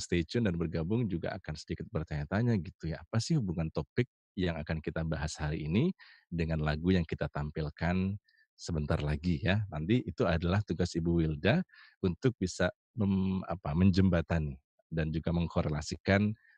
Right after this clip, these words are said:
topik yang akan kita bahas dengan lagu yang akan dipilihkan oleh beliau.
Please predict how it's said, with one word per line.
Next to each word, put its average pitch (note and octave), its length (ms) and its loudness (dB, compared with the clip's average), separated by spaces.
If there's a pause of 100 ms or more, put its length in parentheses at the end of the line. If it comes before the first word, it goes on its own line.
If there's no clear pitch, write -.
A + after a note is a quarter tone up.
(100)
topik - 480 -2
yang E2 240 0
akan E2 320 -4
kita D#2 240 -6
bahas D#2+ 400 -2
dengan A2 640 0
lagu E2 400 0
yang F2 240 2
akan D#2+ 480 -4
dipilihkan G2 720 4
oleh D#2+ 160 0
beliau. D#2+ 400 2